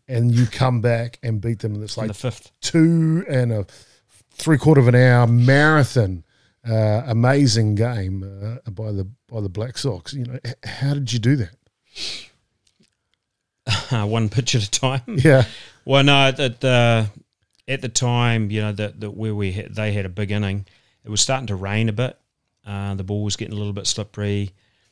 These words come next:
Speaker 2: Um, the mound was getting a little bit slippery. We managed to obviously get out of the innings, but there was a bit of damage that had been done,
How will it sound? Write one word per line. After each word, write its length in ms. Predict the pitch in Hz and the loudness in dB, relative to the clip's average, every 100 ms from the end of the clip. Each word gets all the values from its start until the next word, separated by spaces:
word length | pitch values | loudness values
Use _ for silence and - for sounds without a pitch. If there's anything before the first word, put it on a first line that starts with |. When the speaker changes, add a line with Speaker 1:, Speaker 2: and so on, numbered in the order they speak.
| _ _ _ _ _ | _ _ _ _ _
Speaker 2:
Um, 880 | 92 95 92 95 92 95 92 92 - 67 | -14 -12 -12 -10 -10 -10 -10 -12 -16 -20
the 80 | 95 | -14
mound 360 | 95 101 107 | -6 -2 -2
was 120 | 104 95 | -2 -4
getting 180 | 104 | -6
a 40 | 104 | -6
little 140 | 101 | -6
bit 140 | 98 - | -6 -6
slippery. 920 | - 107 - 104 104 101 101 98 98 | -6 -8 -6 -6 -4 -4 -6 -8 -10
We 120 | 104 | -8
managed 240 | 104 110 - | -6 -4 -4
to 60 | 101 | -6
obviously 260 | 95 92 | -8 -10
get 180 | 90 101 | -8 -6
out 120 | 101 | -6
of 40 | 95 | -6
the 120 | 98 | -6
innings, 260 | 101 95 92 | -6 -6 -8
but 240 | 104 98 | -10 -10
there 80 | 101 | -10
was 140 | 98 | -10
a 100 | - | -10
bit 140 | 107 104 | -8 -10
of 120 | 87 | -8
damage 500 | 101 107 101 92 - | -6 -6 -6 -8 -8
that 80 | 98 | -8
had 80 | |
been 240 | 92 98 95 | -10 -10 -8
done, 280 | 104 101 | -8 -8